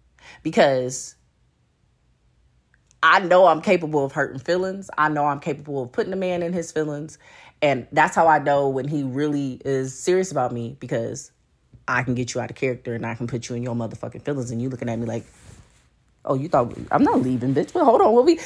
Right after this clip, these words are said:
so once you see that in somebody,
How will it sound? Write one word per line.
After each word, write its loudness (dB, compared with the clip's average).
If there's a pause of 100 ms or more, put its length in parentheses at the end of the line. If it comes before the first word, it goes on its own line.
(120)
so 4 (1400)
once 2
you 0
see -2
that 2
in 0
somebody, 2